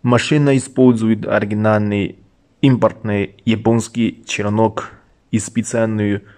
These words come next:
многофункциональную раму, которая может удовлетворить различные толщины обработки кожи.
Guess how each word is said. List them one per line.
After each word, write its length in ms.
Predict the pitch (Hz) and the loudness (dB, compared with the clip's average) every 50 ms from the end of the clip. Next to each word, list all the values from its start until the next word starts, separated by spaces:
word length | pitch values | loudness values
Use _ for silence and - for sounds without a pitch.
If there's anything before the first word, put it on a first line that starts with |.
| _ _ _ | _ _ _
многофункциональную 1600 | - 107 113 113 113 107 107 107 101 - - 107 107 104 95 - - 110 101 104 104 104 101 101 101 101 101 98 98 92 - - - | -2 2 2 4 4 4 2 0 0 -2 -4 -4 -4 -4 -6 -4 -4 -2 0 0 0 0 0 -2 -2 -2 0 0 -2 -2 -4 -8 -6
раму, 480 | 98 101 98 95 95 95 92 92 - _ _ _ _ _ _ - - - - - - - - _ _ - | -2 -2 0 0 -2 -4 -6 -8 -10 _ _ _ _ _ _ -20 -20 -20 -20 -20 -20 -20 -20 _ _ -2
которая 440 | 104 104 95 107 104 107 104 101 101 | 0 0 2 2 4 4 4 4 2
может 440 | 104 107 110 113 107 107 - - - - _ _ _ | 2 4 2 2 2 0 -6 -16 -18 -18 _ _ _
удовлетворить 1000 | - 113 101 110 98 98 92 101 95 - 95 92 92 98 101 101 - - - - - _ _ - | -2 0 0 0 -2 0 -2 -4 -4 -4 -4 -4 -2 -2 -4 -6 -8 -10 -14 -16 -18 _ _ -6
различные 960 | - 104 101 101 95 98 110 120 127 123 - - 127 127 123 120 117 120 - - - - | -2 0 0 0 -2 -2 0 0 0 0 0 0 0 2 2 0 0 -4 -10 -16 -10 -2
толщины 760 | 101 101 101 101 95 - - 107 104 107 107 107 - - _ - | 0 0 2 0 0 -4 -4 -2 -2 0 -2 -2 -4 -8 _ -2
обработки 920 | 104 101 87 98 101 98 92 - 107 101 - - - 107 107 104 101 - - _ _ _ _ | -2 0 2 2 0 0 0 -2 -2 -2 -4 -6 -4 -2 -2 -2 -4 -6 -14 _ _ _ _
кожи. 420 | - 92 90 80 80 - - - | -2 -2 -2 -2 -4 -8 -14 -16